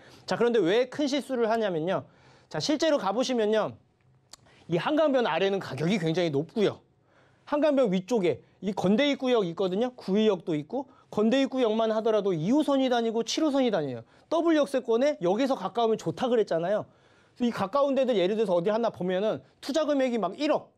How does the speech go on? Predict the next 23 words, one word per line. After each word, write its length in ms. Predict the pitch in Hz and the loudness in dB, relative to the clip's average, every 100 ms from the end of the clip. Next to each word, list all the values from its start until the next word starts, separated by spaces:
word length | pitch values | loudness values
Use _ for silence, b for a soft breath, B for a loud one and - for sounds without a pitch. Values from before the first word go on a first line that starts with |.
| - | -6
일억도 340 | 285 277 - | -4 -2 -2
안 140 | 170 180 | -2 0
되는 200 | 208 202 | 0 0
경우도 280 | 185 165 | -2 -4
있어요. 360 | 139 - 123 107 _ b b b b | -6 -6 -8 -10 _ b b b b
자, 220 | - 170 - | -4 -4 -2
가격도 360 | 208 254 262 | 0 0 0
굉장히 380 | 202 214 233 226 | 2 2 2 2
저렴하고 640 | 185 156 160 151 226 320 B 165 | 0 -2 0 0 -2 -6 B -2
역도 380 | 170 - 254 | -2 -2 -6
두 180 | - 190 | -4 -2
개 140 | 180 202 | 2 2
이상 180 | 190 | 0
다니고 480 | 147 143 147 196 262 _ | -4 -6 -6 -6 -8 _
입지가 380 | 202 196 262 247 | -8 -2 -2 0
굉장히 420 | 185 185 202 185 | -2 -2 0 -2
좋아. 240 | - 135 110 B B | -6 -10 -10 B B
투자금도 440 | - 359 349 277 247 | -6 -2 0 0 -2
낮네? 420 | 156 170 214 240 b b b b b b _ - | -2 -2 -4 -6 b b b b b b _ -20
좋을까요? 520 | - 214 254 220 214 226 _ _ _ _ _ _ _ _ | 0 2 2 2 0 -2 _ _ _ _ _ _ _ _
좋은 280 | - 233 269 | 0 2 4
건 140 | 262 202 | 4 2
맞는데요. 720 | 151 220 240 170 180 151 | 0 0 2 2 2 -2